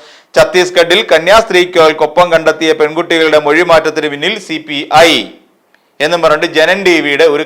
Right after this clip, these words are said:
കാർഡ് കൂടി പ്രസിദ്ധീകരിച്ചുകൊണ്ട് അല്ലെങ്കിൽ സ്വന്തം, ആ, പ്രൊഫൈലിൽ വെച്ചുകൊണ്ട് അടിച്ച ഡയലോഗാണ് ഇത്രയും. എന്ന് വെച്ചാൽ ഇവിടെ സി പി ഐക്കാരോട് ഇടപെട്ടുകൊണ്ട്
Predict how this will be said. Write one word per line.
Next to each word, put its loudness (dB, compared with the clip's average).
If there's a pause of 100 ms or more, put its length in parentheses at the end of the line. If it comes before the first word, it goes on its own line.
(140)
കാർഡ് 2
കൂടി -2 (220)
പ്രസിദ്ധീകരിച്ചുകൊണ്ട് -2 (140)
അല്ലെങ്കിൽ -2
സ്വന്തം, -4 (100)
ആ, 4
പ്രൊഫൈലിൽ -2
വെച്ചുകൊണ്ട് -6
അടിച്ച -6
ഡയലോഗാണ് 0
ഇത്രയും. -16 (1200)
എന്ന് 2
വെച്ചാൽ 4
ഇവിടെ 2
സി -6
പി -2 (140)
ഐക്കാരോട് 2
ഇടപെട്ടുകൊണ്ട് 0